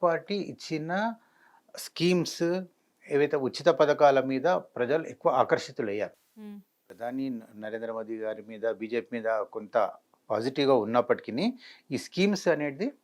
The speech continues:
Speaker 1: డామినేట్ చేశాయి.
Speaker 2: ఉచిత పథకాల టాపిక్ వచ్చింది కాబట్టి కొన్ని ఏరియాస్‌లో డ్వాక్రా మహిళలు ఎలా అయితే ఆ పార్టీని నెక్స్ట్ గెలిపించడానికి ఇంట్రెస్ట్ చూపిస్తున్నారో ఇక్కడ ఈ ఆర్టీసీ బస్సులు ఫ్రీ చేయడం వల్ల ఇక్కడ కూడా అలా సాఫీగా సాగుతుందని చెప్తారా?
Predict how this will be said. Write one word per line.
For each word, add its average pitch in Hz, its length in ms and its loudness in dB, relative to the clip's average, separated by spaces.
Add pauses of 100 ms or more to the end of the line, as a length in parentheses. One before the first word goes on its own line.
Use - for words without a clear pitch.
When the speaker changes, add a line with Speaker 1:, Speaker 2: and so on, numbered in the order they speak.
(540)
Speaker 1:
డామినేట్ 156 500 8
చేశాయి. 104 280 -6 (500)
Speaker 2:
ఉచిత 220 200 -20 (100)
పథకాల 262 320 0
టాపిక్ 233 380 -2
వచ్చింది 233 260 -10
కాబట్టి 220 300 -2
కొన్ని 214 280 -6
ఏరియాస్‌లో 233 540 -8
డ్వాక్రా 208 480 0
మహిళలు 240 420 -4
ఎలా 208 200 2
అయితే 226 260 -2
ఆ 220 140 4
పార్టీని 208 800 -2 (360)
నెక్స్ట్ 202 280 -6
గెలిపించడానికి 233 680 -2
ఇంట్రెస్ట్ 226 400 -8
చూపిస్తున్నారో 214 580 -4
ఇక్కడ 214 220 -2
ఈ 214 380 0
ఆర్టీసీ 214 460 0
బస్సులు 220 480 -6
ఫ్రీ 220 280 -8
చేయడం 233 340 -4
వల్ల 220 340 -2 (340)
ఇక్కడ 226 200 -2
కూడా 247 240 2 (340)
అలా 220 420 2
సాఫీగా 226 500 2
సాగుతుందని 226 600 0
చెప్తారా? 202 360 -6